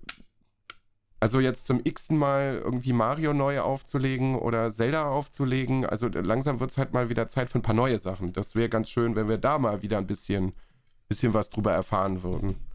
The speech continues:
Und vielleicht auch nicht zum, auf einer Nintendo Direct, nicht zum gefühlt fünfzigsten Mal, es gibt neue Kämpfer für Super Mario Smash Bros. Das interessiert keine Sau mehr.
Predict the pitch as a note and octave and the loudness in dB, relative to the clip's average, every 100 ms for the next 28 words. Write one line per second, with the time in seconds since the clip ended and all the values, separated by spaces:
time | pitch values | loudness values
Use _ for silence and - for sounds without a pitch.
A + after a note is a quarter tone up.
0 | - - - - - A#2+ A2+ C3 B2 A#2 | -12 -16 -20 -20 0 0 4 2 2 2
1 | A2+ D3+ - D#3 C#3 A2+ B2 B2+ B2 A2+ | 2 2 2 2 2 2 2 0 0 0
2 | C3 B2+ A2+ A2+ A#2 - C#3 - B2+ A2+ | 0 0 2 2 0 -2 -4 0 0 0
3 | - A2+ - A#2+ - C#3 D#3 - C3 - | -2 -2 0 0 2 2 2 -2 -4 -2
4 | - A2 G#2+ A2+ - - - G#2+ - A#2 | 0 2 2 2 -2 -4 -6 -4 0 2
5 | B2 A#2 B2 B2+ - A#2+ A2+ F2 - A#2+ | 2 0 0 0 2 2 2 -2 -4 -2
6 | A#2 A#2 A2+ A2 G#2+ C3+ B2+ - C2+ G2+ | 2 4 4 2 0 0 0 0 0 0
7 | - - - A2+ - - - C3+ C#3+ - | -2 -4 -2 -2 -2 -4 -2 0 0 -2
8 | C3 C#3 D#3+ - D3+ C#3+ G#2+ F2+ F#2+ | 0 2 2 0 0 0 -2 -2 -6